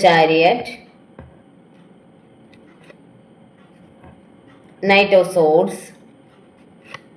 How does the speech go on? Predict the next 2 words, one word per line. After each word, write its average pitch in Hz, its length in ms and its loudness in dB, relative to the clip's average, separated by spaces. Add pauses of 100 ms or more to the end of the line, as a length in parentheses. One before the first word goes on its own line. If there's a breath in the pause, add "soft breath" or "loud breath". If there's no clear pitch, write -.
(2250)
Three 208 260 2
of 202 280 0